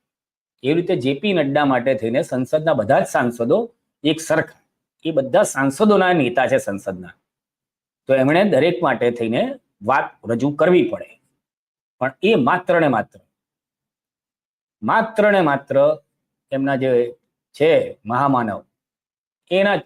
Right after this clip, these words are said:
ફેવરની વાત કરીને એ પોતે ધંધો કરી રહ્યા છે.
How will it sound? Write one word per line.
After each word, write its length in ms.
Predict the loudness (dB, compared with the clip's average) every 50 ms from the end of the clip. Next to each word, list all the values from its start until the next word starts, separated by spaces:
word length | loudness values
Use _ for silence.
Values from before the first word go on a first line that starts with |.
| _ _
ફેવરની 420 | 0 2 2 2 2 2 0 0
વાત 300 | 0 0 0 -2 -2 -2
કરીને 280 | -4 -2 -2 -2 -2 -4
એ 160 | -6 -8 -10 -12
પોતે 640 | -10 -10 -12 -8 -2 0 0 2 0 -2 -4 -12 _ -14
ધંધો 340 | -6 -4 -2 0 0 0 0
કરી 220 | 0 0 0 2 2
રહ્યા 260 | 2 2 2 2 0
છે. 160 | -2 -6 -12